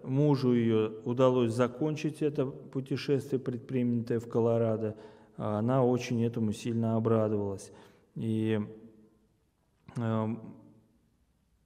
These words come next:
они направились после этого в лагерное собрание. Ну, э, хотелось бы вот ещё привести, э,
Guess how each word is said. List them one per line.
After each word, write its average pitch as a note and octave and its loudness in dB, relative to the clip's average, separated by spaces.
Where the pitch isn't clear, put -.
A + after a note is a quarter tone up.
они B2+ 2
направились A#2 4
после A#2+ -2
этого A#2+ -2
в A2 -2
лагерное A2+ 2
собрание. G#2+ -2
Ну, C#3 -2
э, G#2+ -4
хотелось B2+ 2
бы B2 0
вот A#2+ 0
ещё A#2+ 0
привести, A2+ 0
э, G#2 -8